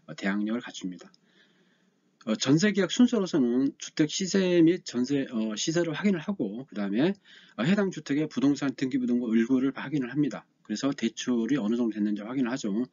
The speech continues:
그 다음에, 어, 전세 계약을 하고 보증금에 가입을 합니다. 그리고, 어, 전세 계약일에 주택 인입 전입 신고를 하고 확정일자를 합니다.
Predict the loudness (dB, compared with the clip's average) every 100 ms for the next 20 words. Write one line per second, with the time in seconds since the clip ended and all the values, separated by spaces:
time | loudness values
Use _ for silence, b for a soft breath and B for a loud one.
0 | B B B _ -2 2 2 0 b b
1 | -8 0 2 2 2 0 -2 -4 -2 0
2 | -2 -4 -6 -2 0 0 -2 -2 -4 -6
3 | -6 -8 -8 -10 -18 _ -6 -4 0 0
4 | -2 b b b b -6 0 0 0 -2
5 | -4 -2 -2 -2 -4 -4 -8 -2 0 2
6 | 0 -2 2 2 2 0 0 -2 -2 0
7 | -2 -4 b b -10 -2 2 2 0 -4
8 | -4 -4 -2 -4 -4 -8